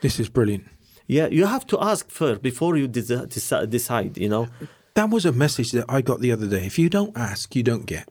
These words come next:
Speaker 2: Yeah. You, c-, you, you, you will never get whatever you want, because if you go, uh, like, for example, nothing's working under procedure,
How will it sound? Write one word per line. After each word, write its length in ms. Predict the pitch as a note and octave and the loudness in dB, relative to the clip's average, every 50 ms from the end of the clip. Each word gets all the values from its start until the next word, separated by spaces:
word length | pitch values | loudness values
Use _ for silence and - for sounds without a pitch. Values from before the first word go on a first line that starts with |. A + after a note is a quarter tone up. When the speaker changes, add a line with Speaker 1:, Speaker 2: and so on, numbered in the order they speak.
| - | -2
Speaker 2:
Yeah. 240 | - D3 D3 C3 F#2+ - - _ _ _ _ _ _ _ _ | 0 2 2 2 2 -2 -8 _ _ _ _ _ _ _ _
You, 160 | - B2+ B2 B2 - | -4 -4 -4 -4 -8
c-, 100 | - - _ _ _ | -16 -20 _ _ _
you, 200 | - D3+ D#3+ - | -2 0 2 2
you, 400 | - E3 D#3+ - C3+ D#3+ E3+ E3 - | 2 2 2 2 2 2 2 0 2
you 160 | F3 F3 F3+ | 2 4 4
will 120 | E3+ E3+ | 4 4
never 240 | D#3+ E3 D3+ C#3+ C#3 | 2 0 0 0 0
get 200 | B2+ C#3+ C#3 - | 0 0 0 0
whatever 440 | C3+ B2+ B2+ C#3 B2+ C3 A2+ B2+ B2 | -2 -2 -2 0 0 0 0 0 0
you 120 | B2 A#2+ B2 | 0 0 0
want, 320 | D#3+ E3+ A#2+ F#2 - - _ - - _ _ | 0 -2 -2 -4 -8 -12 _ -20 -20 _ _
because 400 | A#2 A2+ - B2+ A#2 A2 G2+ - - - - - - - | -4 -2 2 2 2 2 0 -2 -10 -18 -20 -20 -4 0
if 200 | - E3 - G3+ | 0 2 2 0
you 80 | G#3 | 0
go, 340 | F3 D3+ D3+ A2 G#2+ B2 - - | 2 2 2 2 0 -2 -6 -6
uh, 120 | - - G#2+ B2 | -4 -2 0 2
like, 240 | D3 E3+ F3+ F3+ | 2 2 0 -2
for 240 | - - F3 D#3+ D3 | -2 0 0 2 2
example, 400 | C#3 B2+ A#2+ C#3+ D3 C3+ A2+ A#2 | 0 0 -2 -2 0 0 0 -2
nothing's 580 | A2+ D3 G3+ G#3+ - B3 F#3 B2+ - - - - - | -2 -2 -2 -2 -2 -2 -4 -4 -6 -10 -18 -6 -2
working 340 | B2+ B2+ B2+ - B2+ B2 - - | -2 -2 0 -2 -2 -4 -2 0
under 240 | A#2+ A#2+ A2 A2 B2 | 0 0 0 0 -2
procedure, 500 | - - A2 - - C#3+ C#3 A2+ - | -4 -6 -8 -4 0 0 0 0 -2